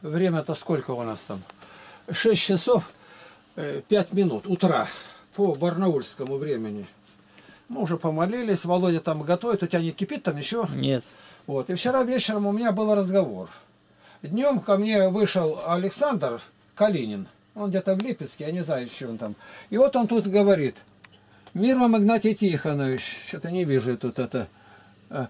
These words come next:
Speaker 1: «можно с вами пообщаться? Если да, то напишите, пожалуйста, время, когда, э, вам можно позвонить». Ну, я говорю: «Звоните сейчас», дал ему адрес, скайп вставляйте. «Если не сможете сейчас, то в шестнадцать по Москве сегодня».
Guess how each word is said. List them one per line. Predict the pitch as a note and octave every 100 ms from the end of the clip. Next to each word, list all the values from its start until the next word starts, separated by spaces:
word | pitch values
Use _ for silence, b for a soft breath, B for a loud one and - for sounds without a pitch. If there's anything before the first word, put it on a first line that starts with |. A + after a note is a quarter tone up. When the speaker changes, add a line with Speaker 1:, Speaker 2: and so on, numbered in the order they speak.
| B
Speaker 1:
«можно | - G3 C#4+ G#3+ A3
с | -
вами | A3+ G#3
пообщаться? | F#3+ G#3+ G#3+ - G#3 D#3+ -
Если | G3 A3 G3+ G#3
да, | G3 B3+ G#3+ A#2+ B B B
то | G3+
напишите, | G#3+ G#3 A#3 B3+ A#3 G#3
пожалуйста, | G#3 F#3 A3 G3+ - G3
время, | G3+ C4 G#3
когда, | E3+ F#3+ F#3 A3+ E3 - b b b
э, | E3+
вам | E3 F3+ A#3 F#3 -
можно | F3 A3 E3 G3
позвонить». | G#3+ F3+ G#3 G3 D3 C#3
Ну, | G#3+
я | B3
говорю: | A3 G#3
«Звоните | G3 C4 C4+ G3+
сейчас», | G3+ F#3+ G3+ E3
дал | G#3+ G#3+
ему | F#3+ F#3 F#3
адрес, | A#3+ G#3+ F#3+ -
скайп | - A3+ G#3
вставляйте. | - - G3 F3+ F#3+ F3+
«Если | F#3+ -
не | F#3+ G3
сможете | C#3+ A3 B3 E3+ F#3
сейчас, | F#3 G3 A#3 G#3+
то | - F3
в |
шестнадцать | - G3 G3+ G3 F#3 -
по | F#3+
Москве | F#3+ - F3 D#3+
сегодня». | C#3 G3 D3+ C3 A#2+ A#2+